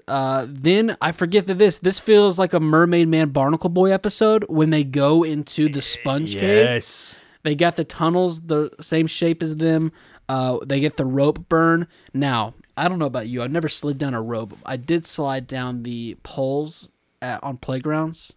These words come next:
Speaker 1: Hey, those were terrible, weren't they?
Speaker 2: They were, dude. And firefighters, they ma-, why do they why does it always that firefighters do that? They, 'cause they really don't, but they always say that they do that.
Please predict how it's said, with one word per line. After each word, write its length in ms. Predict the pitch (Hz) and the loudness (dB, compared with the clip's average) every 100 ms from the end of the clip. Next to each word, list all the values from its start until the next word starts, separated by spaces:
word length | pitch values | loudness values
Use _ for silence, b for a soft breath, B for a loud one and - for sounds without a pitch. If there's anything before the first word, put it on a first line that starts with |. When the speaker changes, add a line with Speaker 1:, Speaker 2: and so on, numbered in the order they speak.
| _ _ _ _ _ _ | _ _ _ _ _ _
Speaker 1:
Hey, 120 | 156 | -4
those 240 | 135 180 208 | -2 -4 -6
were 80 | |
terrible, 500 | 120 - 113 113 120 | -8 -6 -6 -6 -6
weren't 220 | 117 135 - | -6 -6 -4
they? 220 | 202 214 196 B B | -6 -6 -10 B B
Speaker 2:
They 160 | 127 135 | -2 0
were, 580 | 139 143 170 202 185 127 | 2 2 4 4 4 2
dude. 240 | 123 147 | 0 -2
And 160 | 143 131 | -2 -6
firefighters, 920 | - 143 175 202 - 131 131 147 117 | -2 2 4 4 2 2 4 0 0
they 180 | 139 170 | 0 0
ma-, 100 | 175 | -2
why 180 | 127 147 | 2 4
do 100 | 214 | 4
they 300 | 226 226 208 _ _ 147 | 6 4 2 _ _ -2
why 100 | 165 | 2
does 140 | 233 | 2
it 80 | 226 | 4
always 320 | 165 175 165 | 4 4 4
that 100 | 135 | 0
firefighters 680 | - 131 127 127 135 135 107 | -2 0 0 2 0 0 -2
do 180 | 107 98 | -6 -8
that? 260 | 92 - _ _ _ _ _ - | -8 -12 _ _ _ _ _ -8
They, 180 | 123 120 | -4 -2
'cause 180 | 147 | 0
they 120 | 131 135 | 2 4
really 240 | 156 151 | 6 4
don't, 300 | 104 113 - _ _ _ | 2 -4 -6 _ _ _
but 320 | 107 110 120 | -14 -6 -4
they 240 | 117 117 113 | -2 -4 0
always 360 | 123 123 120 | 2 2 0
say 300 | - 127 113 | -2 -2 -2
that 140 | 101 87 | -4 -8
they 120 | 92 | -12
do 220 | 90 87 | -12 -14
that. 220 | 82 - | -14 -16